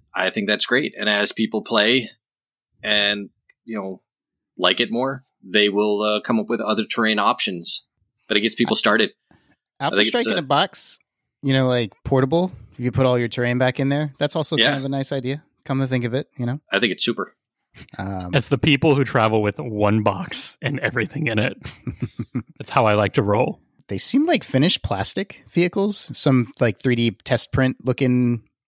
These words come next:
Speaker 1: Yep.
Speaker 2: vehicles. Uh,
Speaker 1: Yep, like
Speaker 2: looking
Speaker 1: we did
Speaker 2: good.
Speaker 1: before, before a lot of the, uh, Kickstarter stuff finally came out, uh, like the prototype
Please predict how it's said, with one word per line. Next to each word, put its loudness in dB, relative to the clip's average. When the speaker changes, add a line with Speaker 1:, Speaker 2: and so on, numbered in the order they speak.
Speaker 1:
Yep. -2
Speaker 2:
vehicles. -2
Uh, -6
Speaker 1:
Yep, 2
like 2
Speaker 2:
looking 0
Speaker 1:
we 4
did 4
Speaker 2:
good. -2
Speaker 1:
before, 2
before -2
a 2
lot 4
of 0
the, 0
uh, -2
Kickstarter 0
stuff 0
finally -2
came -4
out, 0
uh, -12
like -4
the -10
prototype -2